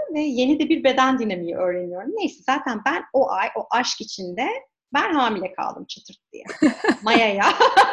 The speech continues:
Speaker 1: <laughs> Çok olağan bir şeymiş bu Suas
Speaker 2: Aşkın meyvesi
Speaker 1: kızları.
Speaker 2: oldu yani. <laughs>
Speaker 1: Aynen öyle yani ben. Ama hep şey diyorum yani, Maya'nın evet babasını biliyoruz.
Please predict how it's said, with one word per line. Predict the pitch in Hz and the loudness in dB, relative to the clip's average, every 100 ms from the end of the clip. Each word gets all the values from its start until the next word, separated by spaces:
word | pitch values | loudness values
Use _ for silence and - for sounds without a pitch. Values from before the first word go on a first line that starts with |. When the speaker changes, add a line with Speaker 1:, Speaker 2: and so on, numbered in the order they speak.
| 370 349 | 4 4
Speaker 1:
<laughs> | 349 - - 403 415 - 427 | 0 -2 -6 -2 -2 2 4
Çok | 415 359 - | 6 4 6
olağan | 277 285 285 294 | 6 8 6 6
bir | 285 | 2
şeymiş | - 240 214 214 - | 2 2 2 -4 -10
bu | |
Suas | - 269 226 | 2 6 8
Speaker 2:
Aşkın | 240 349 339 | 8 6 10
meyvesi | 311 302 311 | 10 10 8
Speaker 1:
kızları. | 240 294 247 | 10 10 12
Speaker 2:
oldu | 233 233 | 10 10
yani. | 220 208 202 202 262 349 - _ - | 8 8 6 6 4 0 -12 _ -4
<laughs> | - 311 - _ _ - | 2 2 2 _ _ 0
Speaker 1:
Aynen | 302 415 466 440 403 403 | 4 6 6 6 6 6
öyle | 392 | 6
yani | 339 302 294 294 | 6 6 6 6
ben. | 302 330 - - - - | 4 2 -4 -16 -6 0
Ama | 359 | 4
hep | 427 453 | 6 4
şey | - 381 381 339 | 2 4 4 4
diyorum | 294 226 220 | 4 2 0
yani, | 220 214 214 220 220 - - _ - | -2 -2 -2 -2 -4 -8 -20 _ -4
Maya'nın | 226 269 320 320 320 | 2 6 8 8 8
evet | 277 320 330 262 | 6 6 4 4
babasını | 285 247 311 - 311 330 | 2 4 2 4 6 8
biliyoruz. | 294 302 392 330 359 | 10 10 10 8 6